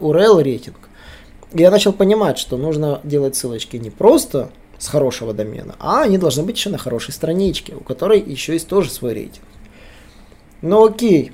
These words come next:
можно там договориться о партнёрской ссылке, можно там договориться, там, заплатить владельцу площадки, чтобы он ссылочку на тебя оставил незакрытым. Можно там где-то даже в коммент просунуть эту ссылку, если она ещё и do follow, будет вообще прекрасно. То есть окей, класс.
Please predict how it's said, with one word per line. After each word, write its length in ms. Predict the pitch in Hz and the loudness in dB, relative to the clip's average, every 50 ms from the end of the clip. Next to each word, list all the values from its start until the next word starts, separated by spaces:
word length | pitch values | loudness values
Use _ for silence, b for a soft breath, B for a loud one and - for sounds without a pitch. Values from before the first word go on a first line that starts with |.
| - | -8
можно 320 | 139 147 175 165 147 156 151 | -4 -2 -2 0 -2 -2 -4
там 160 | 151 147 135 | -4 -4 -4
договориться 460 | 151 139 139 143 156 143 135 - 123 | -2 -2 -2 0 0 -2 -2 -2 -4
о 20 | |
партнёрской 520 | 117 - - - - 208 233 214 233 - 196 | -4 -4 -6 -4 0 0 0 0 0 -4 -6
ссылке, 380 | - - - 185 170 156 - | -6 -4 -4 -4 -4 -4 -6
можно 220 | 143 143 139 135 131 | -6 -6 -6 -6 -8
там 140 | - 123 131 | -8 -10 -10
договориться, 580 | 139 131 131 123 127 127 123 117 - - - | -8 -6 -6 -6 -4 -4 -6 -8 -8 -12 -12
там, 180 | - 117 110 113 | -12 -12 -8 -8
заплатить 460 | 120 120 - 131 131 - 131 107 117 | -8 -6 -6 -6 -6 -6 -8 -8 -6
владельцу 420 | 117 117 123 120 120 110 104 - | -6 -6 -4 -4 -6 -8 -8 -10
площадки, 440 | - - 123 123 - 123 120 - - | -8 -8 -6 -4 -4 -6 -6 -6 -8
чтобы 240 | 107 - 117 117 120 | -10 -10 -10 -10 -10
он 40 | - | -10
ссылочку 420 | - - 135 123 117 113 - - | -8 -8 -6 -8 -8 -10 -12 -12
на 120 | 117 120 117 | -12 -12 -10
тебя 180 | 120 117 120 | -8 -8 -6
оставил 300 | 113 - - 120 120 110 | -8 -6 -4 -4 -4 -4
незакрытым. 640 | 120 123 123 117 120 - - 120 117 104 - - - - - - - B B B B B B B B B | -6 -8 -8 -8 -8 -8 -8 -8 -8 -8 -10 -14 -16 -16 -18 -20 -20 B B B B B B B B B
Можно 360 | 160 180 185 165 143 143 135 | 0 0 2 2 0 -2 -4
там 680 | - 135 131 127 123 120 117 110 110 110 107 110 117 127 | -2 -2 -4 -4 -4 -6 -8 -10 -12 -12 -12 -12 -10 -6
где-то 260 | 135 147 143 - - | -4 -4 -4 -4 -4
даже 220 | 120 123 110 107 101 | -6 -6 -6 -6 -8
в 60 | - | -6
коммент 400 | - 127 139 190 233 233 190 - | -4 -2 0 2 2 0 0 0
просунуть 440 | 190 185 175 - 190 180 170 151 165 | 0 0 0 0 -2 -4 -4 -4 -4
эту 160 | 156 - 151 | -6 -6 -8
ссылку, 440 | - - - 170 165 151 147 - 147 | -8 -6 -2 -2 -2 -2 0 -2 -2
если 180 | 139 - 147 | -2 -2 -4
она 80 | 135 139 | -4 -4
ещё 220 | 139 135 - 139 | -6 -6 -6 -8
и 20 | 135 | -6
do 140 | 131 135 - | -6 -8 -6
follow, 300 | 139 147 170 170 156 139 | -4 -4 -4 -4 -4 -4
будет 160 | 127 123 127 | -6 -6 -6
вообще 240 | - 113 - - 131 | -6 -6 -6 -8 -10
прекрасно. 640 | 135 - 123 - - 131 123 123 117 - - - - | -10 -10 -12 -10 -4 -2 -2 -2 -2 -6 -10 -14 -14
То 60 | - - | -14 -14
есть 140 | - - | -14 -10
окей, 320 | - 139 - - - 135 123 | -10 -12 -10 -8 -8 -8 -8
класс. 420 | - - 156 151 127 - - - | -8 -6 -4 -4 -4 -4 -8 -14